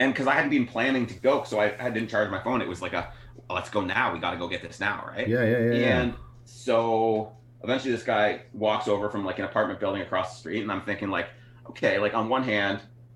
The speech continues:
Speaker 1: it makes sense that he doesn't want a random person to have his address. On the other hand, it could be an indicator that it's sketchy because he doesn't want them to have his address 'cause he did something wrong. You know, it's, it could be com-, perfectly, like, logical, but it also could be an indicator that something's wrong. And then he
Speaker 2: Yeah.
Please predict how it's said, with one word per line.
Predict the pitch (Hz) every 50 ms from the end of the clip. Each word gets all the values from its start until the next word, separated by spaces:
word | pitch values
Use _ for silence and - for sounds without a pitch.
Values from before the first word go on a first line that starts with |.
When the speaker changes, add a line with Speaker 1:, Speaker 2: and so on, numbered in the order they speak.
| - -
Speaker 1:
it | - 117
makes | 123 113 - -
sense | - 117 113 113 -
that | 117 101
he | 101 104
doesn't | 98 - 110 101
want | 95 95 92
a | 92
random | 90 90 90 90 90
person | - 95 95 95 98
to | 90
have | 85
his | 85 85
address. | 80 - 101 143 135 95 85 80 - - - - -
On | - 98
the | 110 113 120
other | 135 139 113
hand, | 107 98 95
it | 85 -
could | - - - 151 139
be | 127 131 117 104 - -
an | 104 98 92 - -
indicator | - 107 107 101 - - 107 98 92 98 92
that | 95 90 85
it's | 85 - - -
sketchy | - 135 - - 98 90
because | 82 85 - 90
he | 92 95
doesn't | 95 101
want | 92 90 92
them | 95
to | 92
have | 90 87
his | 85 85
address | 87 92 87 87 87
'cause | - 87 85
he | 82
did | 80 76 -
something | - - - -
wrong. | 85 98 98 82 - - - - - - - - -
You | 110 107
know, | 104 104
it's, | 117 113 - -
it | 143 123 - - -
could | - - 175
be | 170 156
com-, | - - - - - - - -
perfectly, | - 151 110 - 127 - 117 104 98
like, | 98 95 85 -
logical, | 87 78 92 98 143 147 - 165 - - - - - - - - -
but | - - - - - -
it | 95 90 - -
also | 98 98 - 104
could | - - 107 92
be | 85 85 - - -
an | 98 90 -
indicator | 104 98 - - 98 87 87
that | 85
something's | - 87 78 90 117
wrong. | 120 107 92 87 92
And | 101 113
then | 117 110 107 - - - - - -
he | -
Speaker 2:
Yeah. | 131